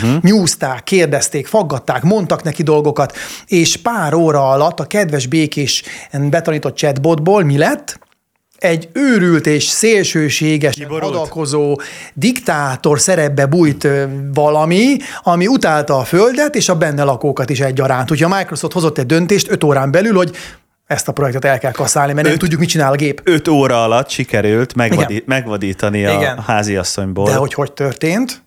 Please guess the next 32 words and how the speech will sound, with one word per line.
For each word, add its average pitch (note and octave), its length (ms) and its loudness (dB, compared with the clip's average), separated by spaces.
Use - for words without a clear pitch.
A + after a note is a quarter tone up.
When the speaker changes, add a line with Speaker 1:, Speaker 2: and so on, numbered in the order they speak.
Speaker 2:
Azt - 120 -8
kevesen E3+ 400 0
tudják, C3 320 -4
hogy C#3+ 120 0
a C3+ 40 0
háttérben C3 540 0
az F3+ 180 0
van, D3+ 100 0
hogy B3 340 0
e-mailekből, C3 680 2
Gmailből C3 680 2
tanították C3 560 -2
a D3 40 2
rendszert, C3 500 -2
hogy, C#3 320 -2
hogy D#3 180 0
olyan D3+ 200 2
legyen, C#3 240 -2
amilyen. C3+ 600 -2
És G3 180 0
ott F3 120 -2
volt A3 260 2
egy D3 80 -4
belső D#3 340 2
segítség, F#3 640 0
akinek D3 320 -2
a C3 40 -4
segítségével C3+ 960 -2
megmérgezték C3+ 800 -4
az C3 100 -4
adatokat, C3+ 520 -2
és - 160 -4